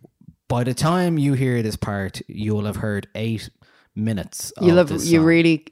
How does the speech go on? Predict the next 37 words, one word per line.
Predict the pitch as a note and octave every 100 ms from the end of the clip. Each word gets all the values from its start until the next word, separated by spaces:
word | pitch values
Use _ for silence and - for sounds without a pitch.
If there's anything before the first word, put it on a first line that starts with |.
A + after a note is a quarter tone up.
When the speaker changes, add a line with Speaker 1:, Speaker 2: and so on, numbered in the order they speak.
| _
Speaker 2:
earn | D3+ C#3+ C#3 C#3
this | C3+ C3
bit, | - C3 C3 - - -
Speaker 1:
You | A#2+
Speaker 2:
I |
Speaker 1:
do. | B2 A#2 F2+
Speaker 2:
think. | E2+ -
Yeah. | B2+ B2 B2+ -
Speaker 1:
So | - E3 D#3+
I | D#3+
guess | G3+ -
the |
other | G3
thing | F3 C#3
about | A2+
this | G#2
song | G2+ G2
is |
that, | G2+ G2 F#2
you | A2
know, | G2 F#2+
it's | G2
obviously | A2 A2 - A2 G2
The | G#2
Wild | A2+ A2+
Rover | A2 G2
is | G2 F#2
a |
song | G2+ G#2 F#2+
that | F2+
a | F2+
lot | G2 A2+
of |
people | A2+ F#2
would | F2+
know. | F2 D2+ G2 _ _ _ _
And | - F#2+ F#2 F2+ F2+